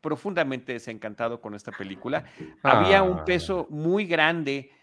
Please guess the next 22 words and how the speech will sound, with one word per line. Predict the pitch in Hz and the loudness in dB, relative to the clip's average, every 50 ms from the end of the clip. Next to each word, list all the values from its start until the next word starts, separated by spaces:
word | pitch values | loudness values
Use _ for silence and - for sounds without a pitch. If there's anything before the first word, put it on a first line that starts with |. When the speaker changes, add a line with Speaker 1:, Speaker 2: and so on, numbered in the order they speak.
| _ _ _ - | _ _ _ -6
Speaker 1:
en | 127 123 123 123 123 127 127 - | -4 -4 -2 -2 -4 -6 -6 -4
torno | 147 147 147 151 151 156 156 151 | -4 -4 -2 -2 -4 -6 -4 0
al | 143 139 131 131 | 0 2 2 2
legado | 135 135 127 147 165 185 160 160 165 165 | 0 2 4 6 6 6 4 2 -2 -6
que | - - 214 | -4 -4 -2
hace | 220 220 - - 220 214 202 190 - _ _ _ _ _ _ _ - | -2 -2 -2 -4 -4 -4 -6 -6 -10 _ _ _ _ _ _ _ -8
apenas | - - - 240 233 208 175 - | -4 2 4 4 4 4 0 -4
quince | - - 180 165 - 190 170 | -6 -6 -6 -4 -2 0 0
años | 151 143 139 120 | 0 0 -2 -6
dejaba | 123 117 - 131 123 117 117 110 | -8 -6 -4 -2 0 0 0 0
la | 110 104 - | -2 -2 -4
película | - 110 107 113 101 - 120 107 101 | -8 -8 -8 -10 -10 -8 -6 -6 -6
original, | 101 98 95 - 110 104 101 107 139 156 131 | -6 -8 -10 -10 -8 -8 -6 -6 -6 -8 -8
una | 117 110 113 113 113 110 107 - | -8 -10 -8 -6 -6 -8 -8 -8
película | - 101 98 95 - - 123 120 110 107 98 - _ _ - _ _ | -12 -14 -14 -16 -14 -14 -8 -4 -2 -2 -2 -4 _ _ -20 _ _
de | - 117 131 131 131 | -6 -2 0 0 0
Disney | 139 156 170 165 147 151 156 160 156 151 | 0 -4 -6 -6 -6 -6 -6 -4 -6 -6
que | _ - 160 165 170 175 180 175 175 _ _ _ _ _ _ _ _ _ - 127 123 | _ -4 -2 -2 -2 -2 -4 -6 -8 _ _ _ _ _ _ _ _ _ -20 -14 -6
ya | 135 160 175 202 214 | -2 0 0 0 0
muy | 196 180 185 208 226 226 214 | -2 -4 -6 -8 -8 -8 -8
tardíamente, | 214 - 180 165 160 156 196 208 208 180 170 165 175 190 196 196 185 - - 180 170 | -2 0 0 0 0 -4 -6 -4 -4 -4 -4 -4 -4 -4 -4 -6 -6 -8 -10 -10 -10
pero | - - 160 156 147 147 147 147 147 - _ | -6 -4 -2 0 2 2 2 0 -2 -8 _